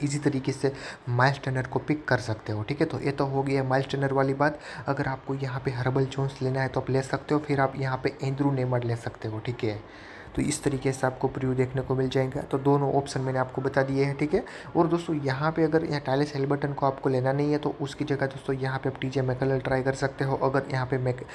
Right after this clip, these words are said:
सीजे मैकलम आउट हुआ तो की बात कर रहा हूँ, ठीक है। फिर ब्रेंडन इंग्रम भी आ जाएगा, जायन विलियमसन भी है, यहाँ पे लैरी नांस भी है, यहाँ पे हर्बल जोन्स है, यहाँ पे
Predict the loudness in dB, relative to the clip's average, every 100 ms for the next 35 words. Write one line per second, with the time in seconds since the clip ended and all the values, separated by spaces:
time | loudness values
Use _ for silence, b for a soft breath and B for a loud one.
0 | B B -4 0 2 2 2 2 2 0
1 | 0 0 2 2 B B -6 -4 0 2
2 | 2 2 -2 -2 -2 -4 -4 -2 -2 B
3 | B -2 0 2 2 4 2 2 2 2
4 | 2 2 2 0 2 0 2 2 4 4
5 | 2 2 0 0 0 2 0 0 0 0
6 | 2 4 4 4 2 0 -2 0 0 0
7 | 0 0 0 -2 2 2 2 2 2 0
8 | 0 0 0 -2